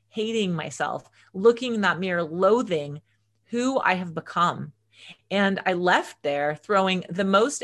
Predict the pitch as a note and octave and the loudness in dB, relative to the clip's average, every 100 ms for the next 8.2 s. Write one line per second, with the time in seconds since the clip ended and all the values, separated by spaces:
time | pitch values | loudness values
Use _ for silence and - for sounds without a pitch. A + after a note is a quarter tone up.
0 | - - F3+ - F#3+ E3 F3 - - C#3 | -4 -4 -4 -6 -6 -6 -8 -10 -10 -8
1 | - D#3 E3+ _ - - _ G3 F#3 F#3+ | -10 -10 -14 _ -20 -20 _ 2 2 4
2 | F#3+ A#3 - A3 E3 E3 G#3 B3 - - | 4 4 0 -2 -2 2 2 2 -2 -4
3 | G#3 G#3+ A3 F3 D#3 D#3 C#3+ C#3+ - E3+ | -2 -2 0 2 4 2 -2 -4 -6 -6
4 | D3 D3 - - _ - - - G3 G#3 | -6 -8 -12 -18 _ -20 -8 -4 0 2
5 | A#3 A#3 A3+ F#3+ E3+ D#3 D3 - F#3 D3+ | 2 -2 -4 0 0 -2 -8 -6 -2 -2
6 | - - - _ - C4+ G#4+ A4 A4 G#4 | -4 -10 -16 _ -6 2 4 6 6 6
7 | G4+ D4 E4+ F#4 F#4+ F4+ F4 E4+ D#4+ F4 | 4 4 2 4 2 0 0 0 2 4
8 | D#4+ | 4